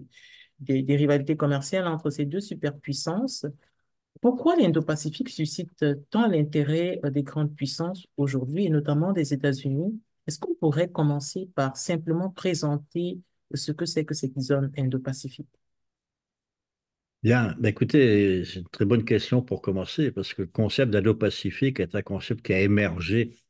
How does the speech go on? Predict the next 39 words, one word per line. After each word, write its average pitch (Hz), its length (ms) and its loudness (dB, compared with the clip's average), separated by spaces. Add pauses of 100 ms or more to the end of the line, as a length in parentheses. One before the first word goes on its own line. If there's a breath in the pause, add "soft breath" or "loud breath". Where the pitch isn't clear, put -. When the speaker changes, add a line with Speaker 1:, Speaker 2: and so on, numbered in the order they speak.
(480 loud breath)
Speaker 2:
il 85 60 -2
y 87 40 2
a 87 320 0 (280)
quelques 104 400 2
années 98 240 2
à 90 100 0
peine 165 320 2
et 110 120 2
que 113 100 0
tout - 160 -2
le 135 60 6
monde 165 180 4
prend 127 180 0
pour 110 280 -4
acquis, 175 360 -4
alors 113 320 0
qu'il 98 140 -2
est 92 60 0
vraiment 95 560 -2 (480 loud breath)
tout 170 160 4
sauf 135 340 0
acquis. 110 340 0 (520 loud breath)
D'ailleurs, 101 560 4
la 101 160 2
Chine 101 640 -2
refuse 98 800 -4 (340)
de 92 280 -4
ce - 140 0
concept-là, 104 880 -2
dans 110 80 2
la 101 80 4
mesure 98 340 2
où 117 60 6
elle 98 80 4
le 95 100 2
considère 101 880 -2 (360 loud breath)
centré 120 600 0
contre 104 360 -2
elle. 104 260 2